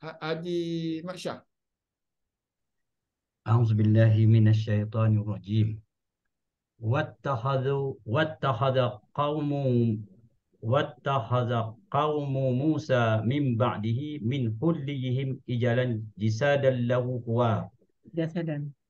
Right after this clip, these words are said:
Speaker 2: Ah, جسدا له خوار.
Speaker 1: Wah, wah, oh.
Speaker 2: خوار. Ah, واتخذوا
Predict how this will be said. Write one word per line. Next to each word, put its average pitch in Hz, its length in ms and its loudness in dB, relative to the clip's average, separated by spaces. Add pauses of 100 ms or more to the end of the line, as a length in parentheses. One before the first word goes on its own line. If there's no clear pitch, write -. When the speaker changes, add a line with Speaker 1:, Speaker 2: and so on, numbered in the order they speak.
(680)
Speaker 2:
Ah, 110 160 -2
جسدا 120 520 2 (200)
له 117 160 2 (420)
خوار. 104 360 0 (100)
Speaker 1:
Wah, 120 320 -10 (220)
wah, 127 300 -6 (260)
oh. 101 180 -12 (240)
Speaker 2:
خوار. 104 320 -6 (960)
Ah, 104 100 -2
واتخذوا 143 840 0